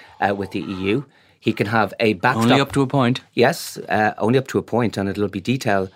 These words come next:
Speaker 1: rather than substance. Uh, he can decide that, that Northern Ireland will be the only pers-, place that's subject to a backstop, but that's not going to go down very well with the D U P.
Speaker 2: On
Speaker 1: I don't
Speaker 2: whose
Speaker 1: think it's going
Speaker 2: support
Speaker 1: to
Speaker 2: he
Speaker 1: go
Speaker 2: relies.
Speaker 1: And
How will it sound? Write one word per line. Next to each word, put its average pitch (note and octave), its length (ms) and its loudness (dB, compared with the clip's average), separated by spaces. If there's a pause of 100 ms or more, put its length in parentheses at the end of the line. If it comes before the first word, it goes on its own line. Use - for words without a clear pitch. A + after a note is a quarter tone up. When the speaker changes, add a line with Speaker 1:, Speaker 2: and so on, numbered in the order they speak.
(140)
Speaker 1:
rather G#2 220 0
than F#2 160 -6
substance. - 580 -4 (420)
Uh, G#2+ 140 2
he G#2+ 180 -2
can G#2+ 200 2
decide A#2 500 0
that, G2 240 -2
that G2 180 -2
Northern F#2+ 280 0
Ireland G2+ 440 0
will G2 220 0 (140)
be G2 160 -4
the F2+ 120 -6
only A#2 180 0
pers-, G#2 280 -4
place F#2+ 260 -6
that's F#2+ 160 -10
subject - 440 -8
to F#2+ 120 -8
a F#2 40 -10
backstop, G2+ 420 -4
but - 80 -12
that's A2+ 160 -6
not A2 100 -2
going G2+ 120 -4
to - 40 -12
go G#2+ 80 -4
down G2+ 160 -2
very G2 160 -6
well F#2+ 140 -6
with F2 120 -12
the - 40 -20
D G#2 120 -6
U F#2 100 -10
P. B2+ 340 -2
Speaker 2:
On G2 180 2
Speaker 1:
I B2 60 4
don't D#3 100 6
Speaker 2:
whose - 20 6
Speaker 1:
think D3 120 4
it's - 80 -2
going D3 160 6
Speaker 2:
support - 40 0
Speaker 1:
to C3+ 60 4
Speaker 2:
he C3+ 40 6
Speaker 1:
go - 20 6
Speaker 2:
relies. C#3+ 460 2 (320)
Speaker 1:
And A#2+ 340 2